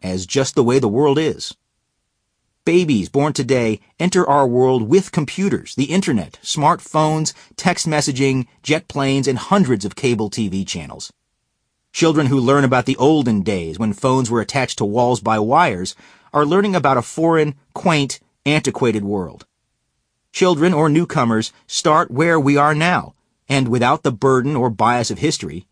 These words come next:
proceed forward. So one of the challenges for us all is to see the current world for what it is now, with fresh eyes. Knowing the history is certainly helpful, but not if we tend to see current solutions as summits.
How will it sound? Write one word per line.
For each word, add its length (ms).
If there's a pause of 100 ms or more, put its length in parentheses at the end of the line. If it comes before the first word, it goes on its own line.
(160)
proceed 480
forward. 540 (760)
So 140
one 140
of 80
the 80
challenges 500
for 200
us 100
all 380 (160)
is 140
to 100
see 180
the 100
current 380
world 380
for 100
what 220
it 100
is 260
now, 480
with 140
fresh 320
eyes. 460 (800)
Knowing 240
the 60
history 360
is 180
certainly 360
helpful, 500 (260)
but 140
not 220
if 120
we 120
tend 300
to 60
see 280
current 320
solutions 580
as 140
summits. 560